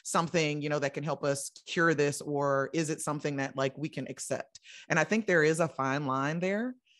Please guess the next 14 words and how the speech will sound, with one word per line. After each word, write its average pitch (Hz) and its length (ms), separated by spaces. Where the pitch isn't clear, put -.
Um, 135 600
and 143 500
my 160 220
son 170 320
now 147 400
is 139 200
not, 139 400
like, 143 200
he 175 280
is 143 540
able 147 300
to, 139 640
you 143 120
know, 143 340